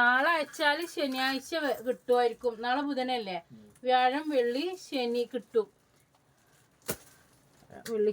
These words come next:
Speaker 1: ശനി, ആ, കിട്ടുമായിരിക്കും. അപ്പൊ ഇതാണ് ട്ടോ. അപ്പൊ നിങ്ങൾ എന്ത് ചെയ്യാ, ഇത് നാളെ വൈകുന്നേരത്ത് ഓർഡർ തരാന്ന് പറഞ്ഞുകൊണ്ട് കുറേ ആൾക്കാർ പോകുന്നുണ്ട് എടുത്തു വെച്ചിട്ട്. അങ്ങനെ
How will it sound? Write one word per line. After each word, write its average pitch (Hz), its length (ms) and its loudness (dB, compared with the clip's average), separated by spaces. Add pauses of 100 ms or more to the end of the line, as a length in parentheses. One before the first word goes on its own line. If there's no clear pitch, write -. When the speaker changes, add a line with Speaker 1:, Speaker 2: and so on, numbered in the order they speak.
Speaker 1:
ശനി, 190 180 -2 (100)
ആ, 208 40 4 (120)
കിട്ടുമായിരിക്കും. 208 520 2 (440)
അപ്പൊ 254 180 2
ഇതാണ് 277 300 2
ട്ടോ. 247 140 4
അപ്പൊ 285 200 -4
നിങ്ങൾ 302 280 2
എന്ത് 311 160 -4
ചെയ്യാ, 294 180 4 (420)
ഇത് 262 80 -2 (140)
നാളെ 285 320 4
വൈകുന്നേരത്ത് 294 640 0 (100)
ഓർഡർ 277 260 4
തരാന്ന് 269 420 2
പറഞ്ഞുകൊണ്ട് 254 540 0 (400)
കുറേ 262 240 2 (220)
ആൾക്കാർ 269 300 2 (120)
പോകുന്നുണ്ട് 240 400 -2 (300)
എടുത്തു 226 280 -8
വെച്ചിട്ട്. 240 360 0 (420)
അങ്ങനെ 254 220 0